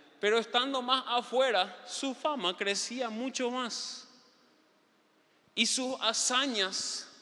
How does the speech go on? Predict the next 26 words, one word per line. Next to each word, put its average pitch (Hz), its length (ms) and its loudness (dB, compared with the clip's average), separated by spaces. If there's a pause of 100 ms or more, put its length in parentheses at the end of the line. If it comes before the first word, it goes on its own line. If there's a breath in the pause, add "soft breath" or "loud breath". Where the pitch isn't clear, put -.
(260)
resonaban 220 920 2
más 233 460 -2
en 208 160 -4
la 190 120 -2
boca 190 280 2
de 226 80 0
la 233 100 -4
gente. 240 440 -8 (960 soft breath)
Y 220 220 2
él, 262 360 6 (1200)
sin 294 460 2
la 285 100 4
intención 247 760 0
de 240 80 2
hacerlo, 208 580 0 (520)
Saúl 190 320 2
le 208 60 -4
estaba 196 220 0
haciendo 190 300 -4
famoso 165 380 -2
a 180 100 0
David. 123 160 -2 (2500 soft breath)
¿Esto 277 380 2
hizo 226 380 -2
que 190 80 0
David 180 320 2